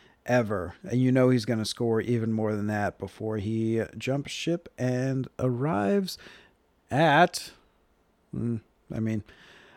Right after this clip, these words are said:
I think he's gonna go to Manchester, Manchester City, but there's also a possibility of him going to P S G. The thing about P S G, the reason why I don't think he's gonna go there is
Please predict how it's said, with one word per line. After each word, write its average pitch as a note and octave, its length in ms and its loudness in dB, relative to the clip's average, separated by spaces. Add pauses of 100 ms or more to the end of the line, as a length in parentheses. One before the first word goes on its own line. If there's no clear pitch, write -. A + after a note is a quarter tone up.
(140)
I D3+ 160 10
think C#3 200 8
he's A2+ 100 4
gonna A#2+ 180 2
go A2+ 100 4
to A2+ 60 2
Manchester, A2 840 -2 (440)
Manchester D3 680 0
City, B2+ 560 -2 (1300)
but - 540 6 (120)
there's D3+ 280 6
also C#3 280 6
a A2+ 60 2
possibility A2+ 640 0
of A2 120 0
him A2+ 180 -2
going A2+ 480 -2
to G#2+ 720 -2 (160)
P A#2 200 2
S G2 180 0
G. G2+ 380 0
The A2+ 140 0
thing F#3 400 2 (560)
about A#2+ 300 0
P C#3 180 2
S A#2 100 0
G, G#2+ 360 -2 (380)
the B2+ 100 -4
reason B2+ 240 2
why A#2 100 4
I A2+ 40 2
don't A2+ 140 0
think A#2 140 -2
he's G#2 140 -4
gonna A2 160 -2
go G2+ 120 -2
there G2 380 0
is G#2+ 320 -4